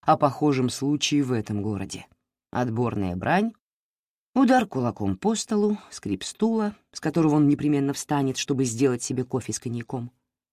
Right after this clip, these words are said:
"Новые детали в деле?" "Пока старых хватает", — грустно заметил он.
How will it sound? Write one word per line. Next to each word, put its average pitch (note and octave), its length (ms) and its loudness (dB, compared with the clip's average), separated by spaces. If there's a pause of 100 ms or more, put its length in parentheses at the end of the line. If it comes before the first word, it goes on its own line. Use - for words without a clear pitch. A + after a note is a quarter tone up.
(1040)
"Новые C3 380 -2
детали C#3+ 380 -2
в C#3 60 -2
деле?" D3 340 0 (1200)
"Пока B2 300 -2
старых G#2+ 480 -4
хватает", — F2+ 600 -10 (480)
грустно A2 460 -4
заметил G2+ 500 -4
он. F2+ 160 -10